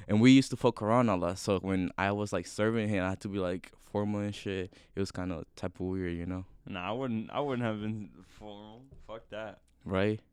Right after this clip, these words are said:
Speaker 2: I wouldn't have.
Speaker 1: But I was, like, in training kinda, so I was, like, trying to look presentable for
Speaker 2: Yeah, I
Speaker 1: whoever
Speaker 2: get
Speaker 1: I
Speaker 2: you.
Speaker 1: was with,
Speaker 2: Yeah.
Speaker 1: you know?
Speaker 2: The, so there was someone,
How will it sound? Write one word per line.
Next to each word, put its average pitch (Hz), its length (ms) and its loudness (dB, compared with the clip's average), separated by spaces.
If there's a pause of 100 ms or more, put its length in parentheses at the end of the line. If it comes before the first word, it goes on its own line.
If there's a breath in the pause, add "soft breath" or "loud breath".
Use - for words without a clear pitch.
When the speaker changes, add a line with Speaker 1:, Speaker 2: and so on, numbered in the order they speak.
(340)
Speaker 2:
I 98 60 -14
wouldn't 95 300 -14
have. - 140 -14
Speaker 1:
But 113 240 10
I 110 40 12
was, 123 180 6
like, 113 240 2
in 104 160 0
training 107 400 0
kinda, 85 320 -6
so 85 320 -6 (680 soft breath)
I 98 140 6
was, 104 160 6
like, 90 380 0 (800)
trying 110 220 6
to 107 200 6
look 107 480 2
presentable 101 640 0
for 90 380 -2 (240)
Speaker 2:
Yeah, 113 360 0
I 101 60 2
Speaker 1:
whoever 101 220 4
Speaker 2:
get 95 100 2
Speaker 1:
I 92 60 2
Speaker 2:
you. 92 40 -2
Speaker 1:
was 95 160 -4
with, 90 160 -6
Speaker 2:
Yeah. 95 120 -2
Speaker 1:
you 95 160 0
know? 95 60 -4 (100)
Speaker 2:
The, 104 160 -2
so 123 160 0
there 123 140 10
was 123 120 6
someone, 113 400 2